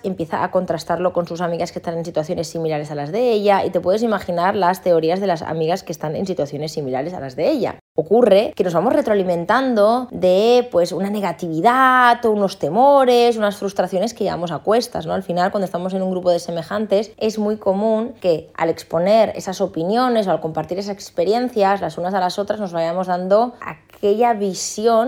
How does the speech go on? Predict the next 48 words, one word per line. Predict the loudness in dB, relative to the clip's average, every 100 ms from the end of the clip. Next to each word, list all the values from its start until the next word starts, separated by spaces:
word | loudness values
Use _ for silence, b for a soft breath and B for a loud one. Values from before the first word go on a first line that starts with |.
| -2 -6
que | -4
no | -2
nace | 0 -2 0 0
de | 2
una | 2 0
objetividad, | -2 -6 -4 -4 -4 -4 -2 0 0 -2 -8 -10
porque | -6 -2
obviamente | -2 -2 -4 -6
no |
estás | -6 -6
hablando | -4 -4 -4
con | -6
un | -8 -8
psicólogo | -6 0 2 2
o |
un | 0
terapeuta | -2 0 0 -2 -4
que | -4
te | -2
habla | -2 -2 -2
desde | -2 -2 -4
una | -2 -4 -4 -2
objetividad, | -4 -2 -4 -2 2 2 0 -4
sino | -2 0
que | -2
estás | -4
hablando | -2 -2 0
con | -2
otras | -4 -6
personas | -6 -6 -4 -4 -2 -2
que | -4 -6
te | -4
están | -2 -2
hablando | 0 -2 -2
muchas | -2 -2
veces | -2 -2 -2
desde | -4 -6
sus | -6 -4
gafas, | 0 2 0 -4 -4 -2
desde | 0 0
sus | -4 -8 -6
zapatos, | -2 2 2 4 2 2
desde | 0 2
lo | 2 2
que | 0 -2
ellas | 0 0 -4 -4
han | -6 -4
vivido. | -4 -2 0 -2